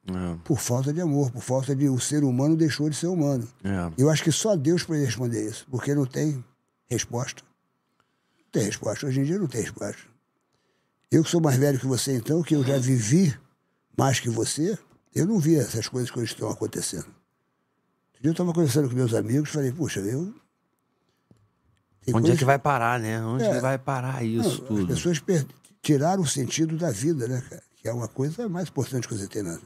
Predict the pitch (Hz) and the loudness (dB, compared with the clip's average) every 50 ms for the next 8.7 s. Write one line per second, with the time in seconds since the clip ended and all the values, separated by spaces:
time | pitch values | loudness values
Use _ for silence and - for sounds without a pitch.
0 | - _ _ _ _ _ _ _ _ _ _ _ _ _ _ _ _ _ _ - | -20 _ _ _ _ _ _ _ _ _ _ _ _ _ _ _ _ _ _ -18
1 | - - - - - 120 120 139 147 151 143 131 - 117 113 113 131 135 120 110 | -18 -16 -12 -6 -2 0 2 4 4 4 2 2 0 -2 -4 -2 0 0 0 0
2 | 113 127 143 139 - - 127 107 113 131 131 127 117 110 90 - - 135 135 123 | 0 0 0 0 0 -2 -2 -2 -2 -2 -2 -2 -2 -2 -4 -4 -4 -2 -2 -2
3 | 107 107 101 92 95 101 95 92 101 98 - _ _ - 98 98 127 127 110 - | -4 -4 -6 -6 -6 -8 -8 -10 -12 -16 -20 _ _ -12 -10 -6 -6 -6 -6 -6
4 | 110 117 113 101 92 92 123 127 123 - - - 113 98 107 117 120 110 98 87 | -4 -4 -4 -2 -2 -2 -2 -2 -4 -4 -4 -2 -4 -2 -2 -2 -2 -4 -4 -6
5 | 110 117 - _ _ - - - - 131 123 107 101 101 107 123 127 117 - 131 | -10 -16 -20 _ _ -20 -8 -2 0 0 0 0 -4 -4 -2 -2 -2 -2 -2 -4
6 | 113 104 - 110 117 127 120 104 - - - _ _ _ _ _ _ _ _ _ | -4 -4 -4 -4 -2 -2 -2 -4 -6 -10 -18 _ _ _ _ _ _ _ _ _
7 | _ _ _ _ _ _ _ _ _ _ - 120 113 117 117 - - 127 127 - | _ _ _ _ _ _ _ _ _ _ -4 -2 -2 -2 -2 -2 -2 -2 -2 -2
8 | - - 131 143 135 120 - 113 104 107 117 120 113 110 | 0 0 2 2 0 0 -2 -4 -6 -4 -4 -6 -6 -6